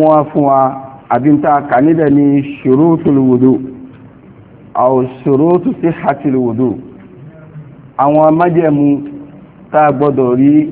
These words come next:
kálùwàlá ó tó lálàáfíà. Lábẹ́ májẹ̀mú yìí, àfáà mú nǹkan mẹ́ta wá. Alákọ̀ọ́kọ́ náà ni àníyàn, náà ni pé májẹ̀mú àlùwàlá ni ká ṣe, ká ní àníyàn.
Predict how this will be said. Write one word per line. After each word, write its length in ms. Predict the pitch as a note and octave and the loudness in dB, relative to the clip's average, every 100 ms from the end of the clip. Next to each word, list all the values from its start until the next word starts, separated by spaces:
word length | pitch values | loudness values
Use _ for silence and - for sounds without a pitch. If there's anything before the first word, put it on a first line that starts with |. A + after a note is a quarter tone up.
| - - - - - | -10 -16 -20 -20 -6
kálùwàlá 500 | D3+ E3+ F3 C#3 B2 | -2 0 0 0 2
ó 120 | C3+ | 0
tó 140 | C#3 D#3+ | 0 -2
lálàáfíà. 640 | D3+ D3+ D3 B2+ B2 D3 C#3 F#2+ - - - - - - - - - - - - - - - | 0 2 2 0 0 0 0 -2 -10 -18 -20 -20 -20 -20 -20 -20 -20 -20 -20 -20 -20 -20 -8
Lábẹ́ 380 | - F3 F3+ E3 | -2 0 0 0
májẹ̀mú 460 | E3+ F3+ E3+ D#3 D#3 | 0 0 0 2 4
yìí, 280 | D3+ D3+ D3+ | 4 2 0
àfáà 380 | C#3 C#3+ E3+ E3 | -4 -2 0 0
mú 160 | E3 | 2
nǹkan 240 | D#3+ C#3+ D3 | 0 2 0
mẹ́ta 260 | D#3 D3+ C#3+ | 0 0 0
wá. 220 | D3+ D3+ C#3+ - - - - - - - - - - - - - - | 2 0 -2 -12 -16 -20 -20 -20 -20 -20 -20 -20 -20 -20 -20 -20 -6
Alákọ̀ọ́kọ́ 500 | B2 D#3+ E3 D3+ D#3+ | -2 -2 -2 -2 0
náà 180 | D#3 D#3 | 4 4
ni 120 | D3 D3 C#3+ | 4 2 2
àníyàn, 680 | C3 C3 D3+ C#3+ C#3 C#3+ D#3 - - - - - - - - - - - - - | 2 2 4 2 2 2 0 -4 -14 -20 -20 -20 -20 -20 -20 -20 -20 -20 -20 -6
náà 180 | D3 D#3 | -2 2
ni 100 | D3 | 2
pé 140 | - D3+ | 2 0
májẹ̀mú 540 | D#3+ F3 E3 D3+ D3 D3 | 2 0 0 0 2 2
àlùwàlá 460 | C3 C3 C3 C#3+ | 2 2 2 2
ni 140 | C#3+ C#3+ | 2 0
ká 140 | D3 | -2
ṣe, 180 | C#3+ C#3+ D3 C#3+ C3+ - | 0 0 0 0 -4 -6
ká 120 | - D#3 | -2 0
ní 140 | F3 | 2
àníyàn. 500 | E3+ C#3 D3 D#3 B2+ | 2 2 4 2 0